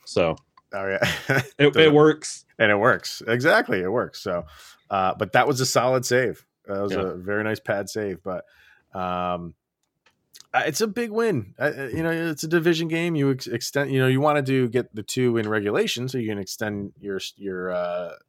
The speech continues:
Speaker 2: standings two points on them, but that's all right. Um,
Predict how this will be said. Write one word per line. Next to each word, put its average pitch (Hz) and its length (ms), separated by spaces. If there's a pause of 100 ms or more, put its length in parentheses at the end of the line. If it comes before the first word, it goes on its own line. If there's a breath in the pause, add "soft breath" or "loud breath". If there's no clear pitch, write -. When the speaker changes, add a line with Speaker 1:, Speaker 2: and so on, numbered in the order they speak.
(340)
Speaker 2:
standings 95 640 (480)
two 107 140
points 98 320
on 85 120
them, 104 240 (760 soft breath)
but - 80
that's 247 160
all 135 60
right. 113 240 (160)
Um, 113 560